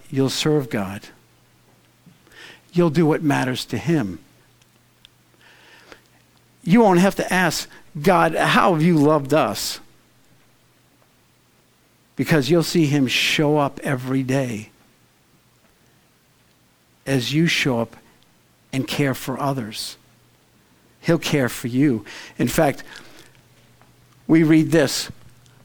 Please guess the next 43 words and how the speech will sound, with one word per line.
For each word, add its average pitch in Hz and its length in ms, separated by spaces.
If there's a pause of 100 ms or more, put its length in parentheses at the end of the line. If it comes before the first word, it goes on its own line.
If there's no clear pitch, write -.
(140)
on 165 220
that 175 180
day, 185 180
and 165 80
he's 147 120
talking 170 320
about 143 180
the 139 60
great 147 200
day 160 140
of 143 100
judgment. 147 380 (840)
"When 165 180
I 175 160
act, 170 280
says 156 240
the 165 60
Lord 156 200
Almighty, 143 520 (560)
they 202 260
will 208 160
be 156 140
tr-, - 260 (220)
my 160 220
treasured 190 520
possession. 139 640
I 180 160
will 175 140
spare 202 460
them 175 240
just 180 240
as 156 100
a 143 80
father 170 400
has 147 140
compassion 151 720 (720)
and 156 120
spares 180 440
his 151 120
son 165 300
who 143 140
serves 160 520
him. 104 280